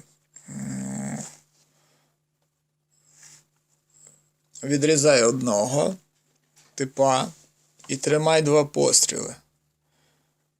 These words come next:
щоб я схопив іншого. Так?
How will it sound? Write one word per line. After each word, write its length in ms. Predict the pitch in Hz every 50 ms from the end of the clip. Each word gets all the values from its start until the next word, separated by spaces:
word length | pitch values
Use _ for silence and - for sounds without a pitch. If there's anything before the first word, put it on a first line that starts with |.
| _ _ _ _
щоб 320 | - - - 143 139 139 143
я 160 | 156 160 156
схопив 560 | - - - 151 143 - 156 156 143 143 - _ -
іншого. 680 | 143 147 143 131 123 - - 131 123 117 123 - 143 - _ _ _ _ _ _ _ _ _ _ _ _ _ _ _
Так? 400 | - 78 76 78 82 82 -